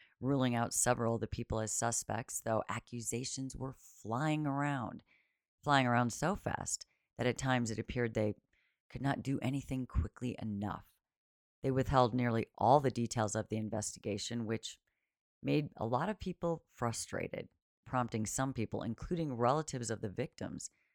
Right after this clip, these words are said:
to wonder and make it public that they're wondering whether the police could even really handle this kind of task. Still,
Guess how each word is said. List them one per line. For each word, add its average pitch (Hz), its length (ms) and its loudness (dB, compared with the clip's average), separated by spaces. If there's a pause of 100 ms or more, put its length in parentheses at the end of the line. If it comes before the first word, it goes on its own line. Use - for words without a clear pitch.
(160)
to 143 140 -4
wonder 131 600 0 (120)
and 123 200 2
make - 200 2
it - 140 -8
public 123 500 -2
that 110 140 -6
they're 110 140 0
wondering 107 500 -2 (480)
whether 190 240 2
the 120 80 -2
police - 320 -4
could 113 140 -4
even 117 260 -2
really 117 240 -2 (120)
handle 123 360 -2 (340)
this 104 220 -6
kind 101 260 -8
of - 100 -10
task. - 540 -8 (1040)
Still, 139 480 2